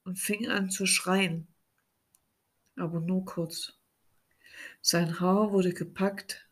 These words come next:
und der Kopf nach oben gerissen. Dann blitzte etwas auf. Die Kerze ging aus und der Schrei verstummte.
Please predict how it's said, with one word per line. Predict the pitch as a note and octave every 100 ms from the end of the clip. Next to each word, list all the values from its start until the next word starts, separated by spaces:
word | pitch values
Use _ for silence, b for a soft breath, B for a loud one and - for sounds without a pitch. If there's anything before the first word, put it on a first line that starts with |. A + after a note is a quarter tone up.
| _ -
und | D#3+
der | E3+
Kopf | E3+ F#3 F#3+ - - -
nach | F3+
oben | F#3 G#3 G3 F#3
gerissen. | E3 E3 E3+ D#3 E3 - _ _ _ _ _ _ _ _ _ _ _ _ -
Dann | G3+ A3
blitzte | G#3 F#3 G3+ - - C#3+
etwas | F3+ - F#3+ F#3 -
auf. | E3 D#3 D#3 - _ _ _ _ _ _ _ _ _ b b b b b b b -
Die | F3
Kerze | - F3+ G3+ A#3
ging | A3+ G#3+ G#3+
aus | G#3 G3 G3+ - - _ -
und | F3 F3
der | D#3+
Schrei | - - E3+ F3+ F#3
verstummte. | F#3+ - F#3+ - F3 D#3+ D#3+ - D#3+